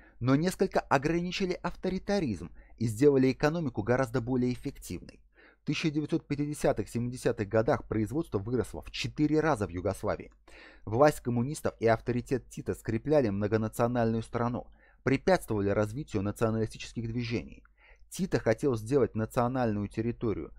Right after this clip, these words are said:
э, национально-территориальную систему более устойчивой. Он пытался ослабить противоречия между сербами и хорватами, говорящих на диалектах одного языка.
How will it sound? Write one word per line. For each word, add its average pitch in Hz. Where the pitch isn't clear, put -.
э, 110
национально-территориальную 127
систему 107
более 139
устойчивой. -
Он 139
пытался 156
ослабить 135
противоречия 120
между 98
сербами 117
и -
хорватами, 101
говорящих 104
на 107
диалектах 107
одного 98
языка. 92